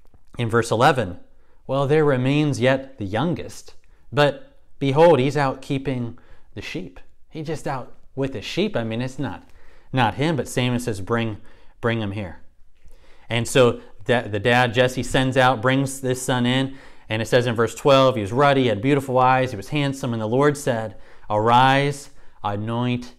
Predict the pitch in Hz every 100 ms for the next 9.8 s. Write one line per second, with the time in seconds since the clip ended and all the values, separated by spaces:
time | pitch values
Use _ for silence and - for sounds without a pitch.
0 | - - - 110 90 80 - - - -
1 | - - - 110 98 131 - - - -
2 | - - 98 - 143 104 - - - -
3 | - - 147 127 120 156 - - 147 143
4 | 127 139 147 131 123 135 151 143 143 135
5 | 127 143 160 151 120 104 135 147 165 165
6 | - - - - - 123 104 - - -
7 | 175 180 175 156 120 120 120 143 147 147
8 | 143 - - - 113 135 156 - 175 160
9 | 120 113 - 139 139 139 139